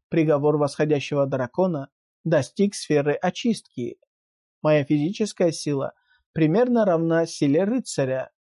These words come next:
Все были поражены скоростью прогресса моего боевого духа,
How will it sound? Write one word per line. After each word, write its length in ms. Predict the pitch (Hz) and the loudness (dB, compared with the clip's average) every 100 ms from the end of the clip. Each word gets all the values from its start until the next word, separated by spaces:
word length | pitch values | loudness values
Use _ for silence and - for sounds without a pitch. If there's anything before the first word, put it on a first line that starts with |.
| _ _ _ _ _ _ | _ _ _ _ _ _
Все 280 | - 202 233 | -4 2 2
были 240 | 226 214 190 | 4 4 2
поражены 560 | 185 196 214 240 247 | 2 2 2 2 0
скоростью 540 | 226 - 156 147 - 143 | -2 0 2 2 0 -2
прогресса 640 | 135 120 135 180 - 143 | 0 0 2 0 0 0
моего 360 | 143 139 151 | 2 2 2
боевого 480 | 151 139 143 143 180 | 2 2 2 0 0
духа, 540 | 202 226 - 139 110 | 2 0 0 -6 -8